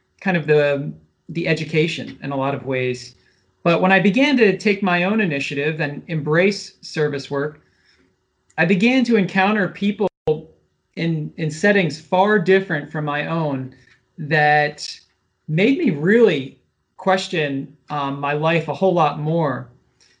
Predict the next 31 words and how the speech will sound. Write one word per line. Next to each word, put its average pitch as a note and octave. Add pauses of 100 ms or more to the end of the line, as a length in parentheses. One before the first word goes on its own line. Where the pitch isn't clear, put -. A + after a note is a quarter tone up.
(260)
People G#3
who, F3
um, D3+
embodied E3
with E3
very G#3
little F#3
material E3+
goods, C#3 (480)
a D#3
sense F#3
of D#3
joy F3
and D#3
peace E3+ (380)
that D3 (200)
myself F3+
and D3+
many F#3+
of D3+
my D3
friends, C#3+
really G3+
very F#3
few F#3+
people F3
that C#3+
I D#3+
knew C#3+
in C#3
Western, D3+